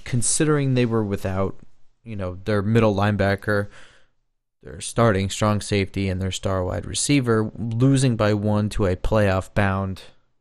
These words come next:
or, uh, if, if, if not necessarily playoff, a playoff worthy team on the road, uh,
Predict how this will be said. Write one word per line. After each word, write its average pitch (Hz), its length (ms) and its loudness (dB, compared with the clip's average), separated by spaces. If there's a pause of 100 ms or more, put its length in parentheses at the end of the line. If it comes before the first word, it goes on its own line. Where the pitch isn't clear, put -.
(140)
or, 85 380 -8
uh, 53 340 -12 (180)
if, 113 240 -6
if, 127 160 -2 (260)
if 139 120 -10
not 160 180 2
necessarily 113 440 -2
playoff, 95 340 -4 (360)
a 117 60 -10
playoff 123 400 0
worthy 110 540 2
team 104 500 -2 (360)
on 127 180 0
the 123 80 2
road, 110 540 4 (840)
uh, 95 480 -6